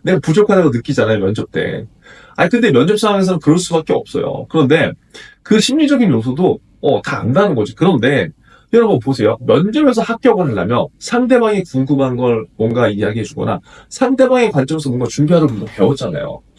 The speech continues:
그런데 왜 내가 하고 싶은 걸 하냐고. 내가, 어, 지식이 안 채워졌다고 해서 왜 계속 전공 공부만 하고 왜 계속 경제 공부만 하냐고,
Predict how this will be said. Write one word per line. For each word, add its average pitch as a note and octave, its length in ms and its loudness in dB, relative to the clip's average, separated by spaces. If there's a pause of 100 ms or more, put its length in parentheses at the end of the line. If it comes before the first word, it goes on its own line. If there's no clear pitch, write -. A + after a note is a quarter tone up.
(360)
그런데 A2+ 640 2
왜 F#3+ 260 2
내가 F#3+ 260 0
하고 D4 300 0
싶은 - 260 -4
걸 C#3 160 0
하냐고. - 720 -4
내가, G3+ 380 2 (380)
어, G3 180 2
지식이 G3 380 2
안 D3 140 2
채워졌다고 D#3+ 500 0
해서 A#2 220 0
왜 A3 220 4
계속 F#3 240 0
전공 F#3+ 380 2
공부만 C#3+ 360 0
하고 A2 200 -4
왜 G3 120 4
계속 F3 240 0
경제 A3 360 0
공부만 D3 480 0
하냐고, F#3 260 -2